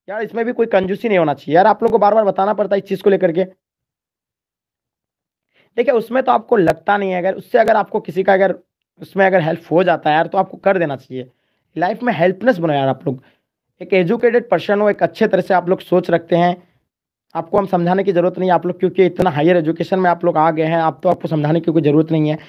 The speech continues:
ठीक है। इससे कुछ होता नहीं है, ठीक है। एक लेकिन एक मोटिवेट होता है कि हाँ बच्चे जो है क्लास कर रहे हैं, उससे मेरा क्लास बहुत पसंद आ रहा है और इससे हम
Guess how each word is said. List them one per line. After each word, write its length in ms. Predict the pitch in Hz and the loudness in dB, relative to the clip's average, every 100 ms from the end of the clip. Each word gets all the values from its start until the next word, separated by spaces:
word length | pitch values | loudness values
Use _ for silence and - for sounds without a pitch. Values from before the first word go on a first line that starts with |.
| - _ | -20 _
ठीक 140 | 226 220 | -4 -2
है। 80 | 190 | -2
इससे 200 | 185 262 | 0 -2
कुछ 200 | 247 - | -2 -2
होता 240 | 170 196 226 | 0 2 0
नहीं 180 | 180 | -2
है, 80 | 147 | -2
ठीक 180 | 220 180 | -4 -2
है। 140 | 123 - _ _ _ - | -4 -6 _ _ _ -14
एक 140 | 208 | 0
लेकिन 220 | 240 233 240 | 0 0 -4
एक 120 | 226 | -2
मोटिवेट 420 | 175 180 226 247 | 0 0 0 -2
होता 220 | 202 185 185 | -2 -2 -2
है 60 | |
कि 120 | 185 | -2
हाँ 200 | 180 196 160 | -2 0 -2
बच्चे 260 | - 208 | -2 -2
जो 100 | 196 | 0
है 40 | 208 | 0
क्लास 280 | 170 175 - | 2 0 0
कर 120 | 185 | 0
रहे 100 | 190 | 0
हैं, 60 | |
उससे 120 | 185 180 | 0 0
मेरा 180 | 170 | 0
क्लास 280 | 185 175 175 | 0 0 0
बहुत 260 | 139 170 185 | -2 -6 -4
पसंद 260 | - 190 180 | -2 0 2
आ 80 | 165 | 2
रहा 100 | 190 | 0
है 80 | - - - 175 | -4 -18 -8 0
और 120 | 196 | 0
इससे 240 | 190 254 | 0 0
हम 160 | 240 | -2